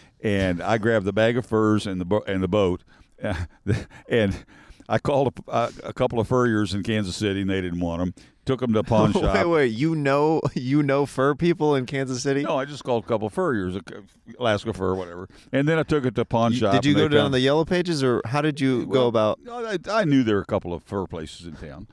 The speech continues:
Speaker 2: <laughs>
Speaker 1: And so
Speaker 2: Okay.
Speaker 1: then, then I, uh, I decided to just put 'em on Craigslist. So I threw 'em on Craigslist, you know, either buy each individual or all. Long story short, three, I,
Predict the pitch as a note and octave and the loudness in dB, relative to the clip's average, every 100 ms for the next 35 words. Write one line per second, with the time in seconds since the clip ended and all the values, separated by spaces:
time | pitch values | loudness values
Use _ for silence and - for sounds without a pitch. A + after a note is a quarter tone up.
0 | - B2 - C#4 - C#3+ C3+ G3 B2+ - | -14 -12 -2 -2 0 0 2 2 0 -4
1 | - - C3 G3 D#3 D3 C#3+ - D5+ D5 | -16 -4 0 2 2 0 -6 -14 -16 -16
2 | D5 C#5 C5+ - - B2+ B2+ B2 A#2 A2+ | -16 -18 -20 -20 -6 -2 2 4 4 2
3 | - - - - - C3+ C3 D3+ C3+ A#2+ | -2 -8 -16 -8 0 0 2 2 0 0
4 | B2 - C#3 A#2+ A2 - D3 E3 G2 G2+ | -2 0 0 2 0 2 0 0 2 2
5 | A2 A#2 C3+ - B2 A2+ F#2 A#2+ C3+ G2 | 2 0 0 0 2 2 2 0 0 2
6 | G#2 F#2 - _ - A#2 A#2 A2+ A2 G#2+ | 0 0 -6 _ -10 -6 0 2 4 4
7 | G2+ A2 A2+ A#2 A#2+ A2 A2+ G#2+ G#2 G#2+ | 2 2 2 2 0 2 4 4 4 4
8 | G#2 G#2 G#2 G#2 C#3+ D3+ C3 - A#2 - | 4 2 4 4 2 0 -4 -2 -2 0
9 | A2 G2 - C#3 C#3 B2+ | 0 0 0 0 0 0